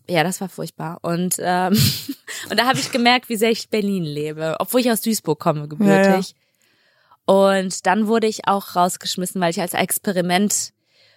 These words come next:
Speaker 1: von dem Wortchef genommen wurde, weil der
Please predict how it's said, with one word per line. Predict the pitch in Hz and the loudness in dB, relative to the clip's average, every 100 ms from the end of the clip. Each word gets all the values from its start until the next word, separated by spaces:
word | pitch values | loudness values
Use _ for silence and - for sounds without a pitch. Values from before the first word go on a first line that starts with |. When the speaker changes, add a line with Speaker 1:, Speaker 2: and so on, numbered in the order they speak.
| _ | _
Speaker 1:
von | - 185 190 | -2 2 2
dem | 180 175 175 | 2 0 2
Wortchef | 160 175 - - 139 - - - _ _ - | 4 4 2 -4 -4 -6 -12 -16 _ _ -10
genommen | 160 156 156 147 | -4 -2 -2 -2
wurde, | 160 156 | 0 0
weil | 160 | 0
der | 165 165 160 | 2 2 2